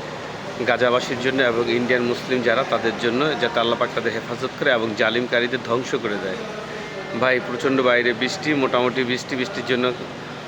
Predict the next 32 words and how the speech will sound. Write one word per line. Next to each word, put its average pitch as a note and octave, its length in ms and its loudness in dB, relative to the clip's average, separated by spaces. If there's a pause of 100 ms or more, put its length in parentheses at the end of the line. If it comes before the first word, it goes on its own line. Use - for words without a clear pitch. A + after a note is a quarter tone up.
(180)
বাইরে B2 340 6 (540)
দাঁড়িয়ে B2 260 4
থাকা B2 220 2
যায় A#2 240 4
না, D3+ 220 2
তাই A#2+ 180 4 (380)
মোটামুটি C3 460 2
ভিজে A2+ 240 0
গেছি। A2+ 240 -2
দেখেন, A2 300 0 (1200)
এখন A#2 260 2
যে B2+ 180 2
পরিস্থিতি, C#3 460 2
হয়তো C3 240 2
বাসায় A#2+ 340 2
চলে A#2 240 2
আসতে - 220 -6
হবে। B2 200 2 (560)
যাই A#2+ 140 0
হোক, D3+ 100 2
আজকের C3+ 380 2
কিছু C#3 220 0
আপডেট B2 360 2
আছে C3 260 2
গরম, A#2+ 240 4 (580)
সেটা B2+ 200 0
আপনাদের B2 280 0
জানিয়ে B2+ 260 4
দিচ্ছি। C3 400 -2
আজকে B2 580 2
সর্বপ্রথম C3 380 2 (1080)
আলাপ A#2+ 160 2